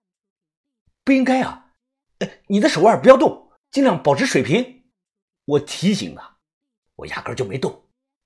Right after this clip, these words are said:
此时寻龙尺滴滴的响个不停，明确指向了龙洞的东南角，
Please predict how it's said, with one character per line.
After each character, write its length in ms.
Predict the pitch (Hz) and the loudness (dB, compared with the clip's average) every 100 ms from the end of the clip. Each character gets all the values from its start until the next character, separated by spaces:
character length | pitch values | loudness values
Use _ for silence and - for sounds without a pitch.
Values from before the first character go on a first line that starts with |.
| _ _ _ - - _ _ _ _ - | _ _ _ -20 -20 _ _ _ _ -14
此 220 | - 214 | -2 0
时 460 | - 311 - - - | 0 -2 -4 -12 -16
寻 340 | - - 320 | -8 2 2
龙 300 | 392 254 359 | 4 2 2
尺 220 | - - | -4 -6
滴 200 | - 254 233 | -6 -4 -2
滴 120 | 247 | 0
的 120 | 180 | 0
响 280 | - - 127 | -2 -10 -6
个 80 | 151 | -2
不 140 | 175 | -4
停， 380 | - 135 - _ _ _ _ - - | -4 -12 -12 _ _ _ _ -20 -4
明 340 | 190 277 392 | 2 2 2
确 260 | 392 302 147 | 0 2 2
指 180 | - 135 | 0 0
向 180 | 170 208 | 2 4
了 100 | 127 | 4
龙 300 | 123 156 220 | 2 -2 -4
洞 140 | 220 | -2
的 100 | 120 | -2
东 360 | - - 220 180 | -4 -6 -4 -2
南 180 | 107 135 | -6 -6
角， 280 | - _ | -12 _